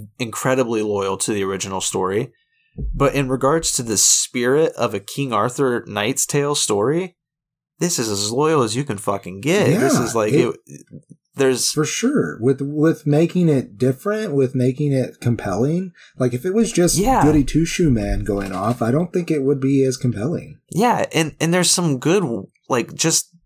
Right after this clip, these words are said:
Speaker 1: very background world building. There's a scene where he meets the giants,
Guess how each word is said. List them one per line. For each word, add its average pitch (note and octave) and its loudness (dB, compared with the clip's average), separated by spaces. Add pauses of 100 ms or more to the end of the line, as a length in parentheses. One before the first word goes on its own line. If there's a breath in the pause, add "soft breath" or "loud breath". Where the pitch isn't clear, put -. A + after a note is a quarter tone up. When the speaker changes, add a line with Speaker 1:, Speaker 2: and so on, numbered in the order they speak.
(200)
Speaker 1:
very C3 2
background A#2 0
world A#2 2
building. F#2+ -2
There's A2+ -2
a G#2+ -4
scene D3 0
where C3+ 0
he B2+ 0
meets A2+ -4
the A2+ 0
giants, A2+ 0